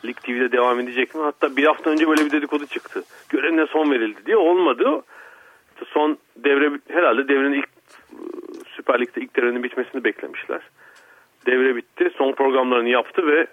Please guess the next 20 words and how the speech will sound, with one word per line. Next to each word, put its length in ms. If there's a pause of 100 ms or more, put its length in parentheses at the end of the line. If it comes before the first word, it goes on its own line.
(380)
son 160
programlar 460
bittikten 360
sonra 180
yıl 240
da 120
bitince, 460 (840)
e, 80 (460)
Lig 160
T 180
V'den 200
kendisine, 500
e, 340 (840)
görevimize 440
son 220
verildi 260
yazısı 320
gelmiş. 360 (460)
Hakan 320
Şükür 320